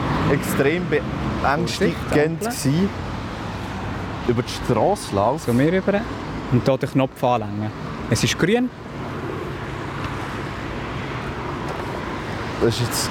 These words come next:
Speaker 1: extrem beängstigend, hier im Verkehr zu sein und unzählige Geräusche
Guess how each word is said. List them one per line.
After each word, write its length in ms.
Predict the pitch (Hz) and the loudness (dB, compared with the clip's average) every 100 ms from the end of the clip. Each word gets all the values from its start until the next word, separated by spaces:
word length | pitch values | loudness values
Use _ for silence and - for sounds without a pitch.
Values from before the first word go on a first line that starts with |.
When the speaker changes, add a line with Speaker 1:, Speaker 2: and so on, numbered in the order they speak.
| - | 0
Speaker 1:
extrem 520 | 113 - 120 117 135 | 0 0 2 4 4
beängstigend, 680 | 113 104 139 - 135 131 131 | 4 4 0 -2 2 2 2
hier 160 | - 110 | 4 4
im 120 | 120 | 2
Verkehr 480 | 113 107 - 107 135 - | 0 -2 2 4 4 2
zu 120 | - | -2
sein 200 | 95 131 139 - - - - - - - - - - - - | 2 2 0 -6 -8 -8 -8 -8 -8 -6 -6 -6 -8 -8 -4
und 320 | 117 110 107 - | 4 4 4 4
unzählige 720 | 120 131 - 127 127 117 104 | 4 4 4 4 4 0 -2
Geräusche 520 | - 110 135 156 | 2 4 4 2